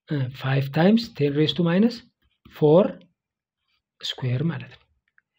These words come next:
ይሄ ኤሪያው ስንት ይመጣል? ሰባት ነጥብ ስምንት አምስት ታይምስ ቴን ሬይዝ ቱ ማይነስ ሰቨን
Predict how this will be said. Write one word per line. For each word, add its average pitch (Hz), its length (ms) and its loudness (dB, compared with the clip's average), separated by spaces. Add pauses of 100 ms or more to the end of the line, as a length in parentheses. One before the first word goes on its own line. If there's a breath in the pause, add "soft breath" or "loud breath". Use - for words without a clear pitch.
(180)
ይሄ 165 120 6 (240)
ኤሪያው 160 320 6
ስንት 147 200 -2
ይመጣል? 170 380 -2
ሰባት 127 480 -4 (280)
ነጥብ 151 400 -2
ስምንት 135 540 -6
አምስት 151 420 -2 (600 soft breath)
ታይምስ 180 440 0
ቴን 151 240 -2
ሬይዝ 139 200 -4
ቱ 143 100 -6
ማይነስ 135 400 -2
ሰቨን 175 300 -2